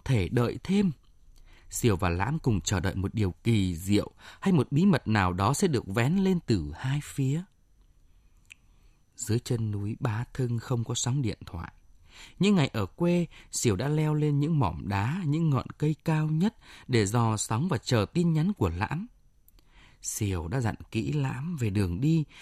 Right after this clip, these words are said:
và sẽ thông báo tin tức bằng cách nhắn tin. Mỗi lần nhận được tin nhắn phập phù từ những cột sóng yếu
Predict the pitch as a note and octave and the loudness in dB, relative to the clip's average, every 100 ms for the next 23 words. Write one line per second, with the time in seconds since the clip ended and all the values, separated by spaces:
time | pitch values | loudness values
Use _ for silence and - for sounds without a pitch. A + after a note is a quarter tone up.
0 | - - G#2 E3 - F#3 D#3+ D#3 - F#3+ | -10 -2 0 -2 0 0 2 0 0 2
1 | F3 - - A2 F#2 F3 - E3 E3 F3 | 2 0 -2 -4 -2 -6 -2 0 0 0
2 | G3+ G3 E3 - - _ _ - - - | 0 2 0 -2 -16 _ _ -20 -20 -4
3 | - B2 D3 F#2 F#2+ - G2 - D3+ D#3 | 0 2 2 2 -2 -4 -6 -4 -2 0
4 | D3 E3+ - G#2 - - F#2 E2 F#2+ F2 | 0 -2 -4 -8 -6 -4 -4 -2 -2 -2
5 | D#3 - F2+ - A#2+ C#3+ - C3 C#3+ G#3 | -2 -4 -6 -4 -4 -2 -4 -2 -2 -2